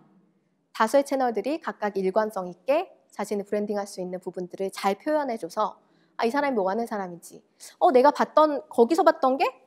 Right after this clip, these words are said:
어, 여기서도 또 보이네? 이런 생각들이 계속 들리도록 해야 된다라는 생각을 했던 거죠. 그리고 또 이제 미씨라는 것에도 또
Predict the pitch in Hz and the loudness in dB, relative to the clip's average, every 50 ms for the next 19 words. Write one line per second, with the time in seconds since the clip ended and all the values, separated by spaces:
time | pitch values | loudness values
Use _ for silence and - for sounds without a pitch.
0 | _ _ _ _ _ _ _ - 294 254 254 302 311 349 - 320 - 392 - 440 | _ _ _ _ _ _ _ 6 6 6 6 6 0 0 -2 0 -4 0 0 0
1 | 370 262 226 254 392 - - _ _ _ _ _ _ _ _ _ 240 233 277 294 | 0 0 0 -2 -4 -6 -8 _ _ _ _ _ _ _ _ _ 2 4 4 4
2 | 311 359 349 339 339 339 - 262 233 233 - 208 190 214 208 - - 208 196 214 | 4 2 0 -2 -2 -2 -2 -2 -2 -2 -2 -4 -6 -8 -12 -10 -10 -6 -6 -6
3 | 214 208 185 180 175 175 - 247 254 240 226 190 165 160 165 - - _ _ _ | -6 -6 -6 -8 -8 -8 -4 -4 -4 -4 -4 -8 -12 -12 -14 -14 -14 _ _ _
4 | - 180 180 185 214 233 226 220 208 220 240 - - 240 208 - _ - _ _ | -16 -14 -12 -10 -8 -8 -6 -6 -8 -8 -12 -12 -16 -18 -20 -20 _ -20 _ _
5 | _ _ _ _ _ _ _ _ _ _ _ _ _ _ _ _ _ _ _ _ | _ _ _ _ _ _ _ _ _ _ _ _ _ _ _ _ _ _ _ _
6 | _ _ _ _ _ 254 285 285 302 294 285 269 269 269 254 226 - - 180 175 | _ _ _ _ _ -4 -2 -2 -2 0 2 2 2 4 2 0 -2 -2 -2 -4
7 | 170 175 196 240 254 - - - 339 339 302 247 - - 170 185 190 196 196 180 | -4 -2 -4 -4 -4 -4 -4 -4 -2 -2 -2 -2 -2 -2 -2 -2 -2 -2 -4 -4
8 | 185 - 196 180 - - 170 175 175 175 - _ - - 98 - | -6 -6 -6 -8 -8 -8 -8 -8 -8 -8 -10 _ -12 -10 -10 -12